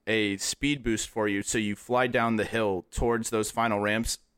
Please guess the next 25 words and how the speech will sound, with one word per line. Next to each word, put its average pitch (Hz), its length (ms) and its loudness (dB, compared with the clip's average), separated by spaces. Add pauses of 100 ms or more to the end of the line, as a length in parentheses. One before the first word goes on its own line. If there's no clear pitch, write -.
(120)
at 110 120 0
a 107 80 2
much 113 340 0
faster 110 340 0
pace 107 300 -2
than 104 100 -2
if 98 160 -6
you 101 80 -8
just 98 240 -4
try 92 100 -2
to 95 100 -4
walk 90 280 -4
down 60 220 -16
it. 58 80 -20 (460)
So 120 200 0
if 123 180 0
you're, 127 280 2
if 120 160 -2
you're 123 200 0 (240)
in 165 140 2
the 165 60 2
back 139 240 2
of 131 40 -6
the 117 60 0
pack, 107 400 0